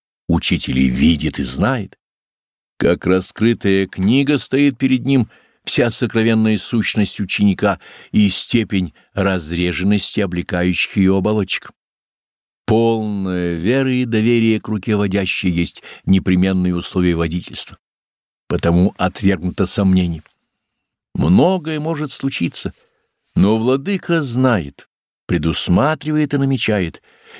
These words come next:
и только когда свободная воля ученика свободна, добровольна и безраздельно передана воле владыки, может владыка свободно и безраздельно, и не будучи ничем связан, руководить духом восходящего сознания.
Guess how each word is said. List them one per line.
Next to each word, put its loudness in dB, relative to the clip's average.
и 4
только 0
когда -2
свободная 0
воля 2
ученика 2
свободна, 0
добровольна 2
и 2
безраздельно 0
передана 2
воле -4
владыки, -2
может 0
владыка 0
свободно 0
и 2
безраздельно, 0
и -2
не 4
будучи 2
ничем 0
связан, -2
руководить 0
духом 0
восходящего -2
сознания. 0